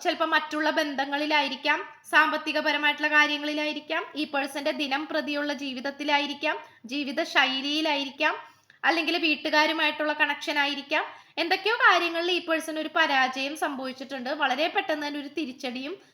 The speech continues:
സംഭവിച്ചിട്ടുണ്ട്. അപ്പൊ അതിന്റെ ഒരു ഹാങ് ഓവറിലാണ് ഈ പേഴ്സൺ ഇപ്പോ ഇരിക്കുന്നത്. ഓക്കെ, അപ്പോ അത്, അതിൽ പലതും ഈ പേഴ്സണ് വിശ്വസിക്കാൻ പറ്റിയിട്ടില്ല. കാരണം, ആ, ഇതിങ്ങനെയാണ്, അല്ലെങ്കിൽ, ആ, അയ്യോ ഇത് ഇത്രയും വലിയൊരു ഇതായിരുന്നോ,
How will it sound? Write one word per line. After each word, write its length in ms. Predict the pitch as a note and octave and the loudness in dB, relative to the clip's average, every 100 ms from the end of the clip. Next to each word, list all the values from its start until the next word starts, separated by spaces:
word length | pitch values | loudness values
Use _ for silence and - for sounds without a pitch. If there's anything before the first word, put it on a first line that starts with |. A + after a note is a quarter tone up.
| - E4 | -4 0
സംഭവിച്ചിട്ടുണ്ട്. 800 | D4 B3+ B3+ C#4 C4+ B3+ A3 G#3+ - _ C4+ | 0 -2 -6 -8 -10 -8 -8 -10 -20 _ -4
അപ്പൊ 180 | F#4+ - - | 0 4 6
അതിന്റെ 460 | C4 D#4 F#4 G#4 | 4 2 -2 0
ഒരു 500 | A4+ G4 A4 A#4+ - _ _ _ _ _ _ - | 0 2 0 -4 -14 _ _ _ _ _ _ 0
ഹാങ് 420 | - D4+ D4+ D#4+ | 6 6 6 2
ഓവറിലാണ് 580 | D#4+ D#4+ D#4+ F4 D#4 D#4+ | 2 2 2 4 4 2
ഈ 80 | |
പേഴ്സൺ 420 | C4+ D#4 C#4+ D4+ C#4+ | -2 0 0 -2 -6
ഇപ്പോ 240 | - D4 | -4 -4
ഇരിക്കുന്നത്. 640 | C#4 B3 C#4 B3+ A3+ G#3+ A#3 | -4 -6 -8 -6 -6 -8 -10
ഓക്കെ, 420 | A#3+ F4 C4 - - - | -2 0 0 -4 -12 -4
അപ്പോ 180 | F4 F#4+ | -2 2
അത്, 260 | A4+ F#4 - | 2 4 4
അതിൽ 360 | - - G4 - A4 | 4 4 4 4 6
പലതും 400 | F4 F4+ G4 G4 | 6 4 0 -2
ഈ 60 | |
പേഴ്സണ് 400 | - D#4+ D#4 E4 | 0 0 0 -4
വിശ്വസിക്കാൻ 640 | E4+ D4+ D4 C#4+ - C#4 C#4+ | -4 -6 -8 -8 -4 -4 -2
പറ്റിയിട്ടില്ല. 640 | D#4 - C4 B3 B3 A3 | -6 -6 -8 -6 -2 -2
കാരണം, 480 | A3 C4 B3+ B3+ F4 - - _ | 2 2 2 0 -2 -6 -20 _
ആ, 200 | A#3+ C#4 | 4 4
ഇതിങ്ങനെയാണ്, 840 | C#4+ C#4 E4+ D#4+ D4+ E4 C#4+ C#4 B3 A#3 | 4 0 0 0 0 4 4 4 0 -2
അല്ലെങ്കിൽ, 480 | C4+ C4 C4 E4 - - _ - | -2 -2 -2 -2 -2 -12 _ 0
ആ, 40 | |
അയ്യോ 480 | C#4 B3+ D4 D#4 D4+ | 2 4 2 0 -2
ഇത് 120 | B3+ | -2
ഇത്രയും 460 | E4 C#4+ - C4+ D4+ | -4 -6 -6 -2 -2
വലിയൊരു 360 | E4+ D4 D4+ E4 | -2 -2 -4 0
ഇതായിരുന്നോ, 800 | D4+ D4+ C4+ C4+ C#4+ C#4 A3 | 2 4 4 0 -4 -6 -8